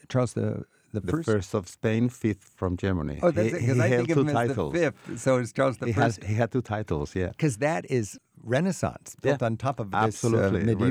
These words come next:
Speaker 2: Renaissance, yeah,
Speaker 1: palace,
Speaker 2: that's
Speaker 1: and it
Speaker 2: right,
Speaker 1: is
Speaker 2: yeah.
Speaker 1: beautiful. It's
Speaker 2: Mm-hmm.
Speaker 1: perf-, it's a round, wonderful,
Speaker 2: Yeah.
Speaker 1: uh, mathematically correct
Speaker 2: Mm-hmm.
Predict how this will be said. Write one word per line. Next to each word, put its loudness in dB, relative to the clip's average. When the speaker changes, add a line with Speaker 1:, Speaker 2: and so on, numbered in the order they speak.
Speaker 2:
Renaissance, -6
yeah, -2
Speaker 1:
palace, 0
Speaker 2:
that's -10
Speaker 1:
and 2
it 2
Speaker 2:
right, 2
Speaker 1:
is 0
Speaker 2:
yeah. -6
Speaker 1:
beautiful. 0
It's -2
Speaker 2:
Mm-hmm. 2
Speaker 1:
perf-, 0
it's -8
a -4
round, 0
wonderful, 0
Speaker 2:
Yeah. 0
Speaker 1:
uh, -4
mathematically 0
correct 0
Speaker 2:
Mm-hmm. 2